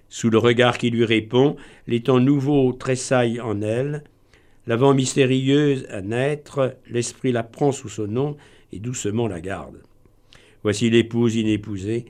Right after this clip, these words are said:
Marie, servante et souveraine, qui porte en secret le salut du monde.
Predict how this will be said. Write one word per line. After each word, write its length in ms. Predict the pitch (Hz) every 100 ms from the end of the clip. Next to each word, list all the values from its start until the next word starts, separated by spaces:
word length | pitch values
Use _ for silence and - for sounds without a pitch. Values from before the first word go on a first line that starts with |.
| _ _ -
Marie, 520 | 107 123 120 127 175 -
servante 580 | - 117 110 120 120 110
et 40 |
souveraine, 760 | 90 123 104 101 104 123 135 131 - - _ -
qui 120 | 123
porte 340 | 139 151 -
en 100 | 120
secret 460 | 107 127 123 135 123
le 100 | 98
salut 340 | - 120 113
du 140 | 110 107
monde. 320 | 113 135